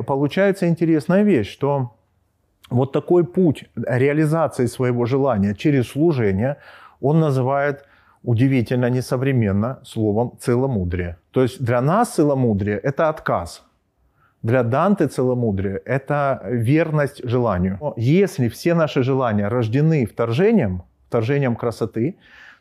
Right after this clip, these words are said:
то наша жизнь, э, и наш путь счастья — это культивирование наших желаний, которые преломляются на три дорожки. Э, п-, простите, что я так невнятно пишу. Есть я, есть красота, которая вторгается,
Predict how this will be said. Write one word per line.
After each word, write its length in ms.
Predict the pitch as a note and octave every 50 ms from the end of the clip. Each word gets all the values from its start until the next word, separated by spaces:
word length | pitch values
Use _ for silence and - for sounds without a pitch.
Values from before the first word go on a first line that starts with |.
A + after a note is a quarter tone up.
| _
то 580 | - C#3+ C#3+ D3+ D3+ D3+ D3+ D3 C3+ - B2+ C3
наша 380 | B2+ D3+ E3 F3+ - - D3
жизнь, 400 | B2+ C3 D3+ F3 G3 F#3+ F3+ F#3 -
э, 360 | - C#3+ C#3 C3+ C3 B2 B2 -
и 80 | - C3
наш 320 | C3+ C#3+ D3+ D3+ C#3 - -
путь 220 | - D3+ D3 C3+
счастья — 580 | - - C3 G#2+ G2 F2+ - - D#3 D#3+ E3 - _ _ _ _ _ _ _ -
это 160 | - B2+ - C3
культивирование 720 | - D3 C#3+ B2+ - D3+ C#3+ D#3+ E3 D#3 D3+ B2+ B2+ A#2+
наших 320 | A#2+ B2 A#2+ A2+ - A#2 G#2+
желаний, 540 | A2 C#3 C3+ B2 G2+ F#2+ G2+ B2 D3 D3 _ _ _ _ _
которые 380 | - - B2+ - F#3 F#3+ F#3+ F3
преломляются 720 | - - C#3 C#3 C3+ C#3 C#3 D3 D#3+ F#3 F#3+ F3+ F3 - C3+
на 140 | C3 C3 B2+
три 220 | - D3 D3+ D#3+
дорожки. 540 | C3+ C3+ B2+ G#2+ F#2+ F#2 - - - F#2+ - _ _ _ _ _ _ _ _ _ - - _ _ _ -
Э, 280 | - B2 B2 A#2 G#2 G2
п-, 160 | - - F#2 G#2+ -
простите, 380 | - A#2 G#2+ - A#2 G#2 -
что 140 | G#2 - -
я 60 | A2
так 180 | G#2+ A#2 G#2 -
невнятно 420 | A#2+ A2+ A#2 A2+ G#2+ G2+ - A2+
пишу. 400 | G2+ - B2 A#2+ - - G#3+ A#3+ -
Есть 380 | A2 G#2 B2 B2 A#2 - -
я, 460 | - B2+ C#3+ D#3+ F#3 G#3+ A#3 A3 - _ _ _ _ _ _ _ _ -
есть 520 | - G#2 A2 C#3 C3+ C3 A#2+ - - - _ _ _ _
красота, 560 | - - A#2+ A2+ - - B2 A2 - C#3 A#2+ A#2
которая 360 | - A2+ - - G#2 G2+ F#2+
вторгается, 880 | - - G#2+ G#2+ G2 G2 G2 F#2+ G2 A#2 C#3+ - - G3+ G#3 G#3 -